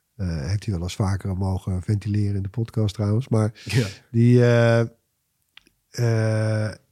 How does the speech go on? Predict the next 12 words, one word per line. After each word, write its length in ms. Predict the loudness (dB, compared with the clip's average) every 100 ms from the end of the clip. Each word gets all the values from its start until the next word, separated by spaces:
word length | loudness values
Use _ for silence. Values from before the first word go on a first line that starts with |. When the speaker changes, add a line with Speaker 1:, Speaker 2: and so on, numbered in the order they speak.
| _ _ _ _ _ _ -4
Speaker 1:
eh, 260 | -2 0
in, 180 | 0 2
eh, 160 | 0 0
wat 140 | 0
was 100 | -2
het 40 | 0
nou? 140 | 0
Disney 300 | 0 0 0
World 340 | 0 0 0
of 100 | -2
Disneyland? 800 | -4 -2 0 2 2 2 0 -6 -18 -16
Eh, 60 | -14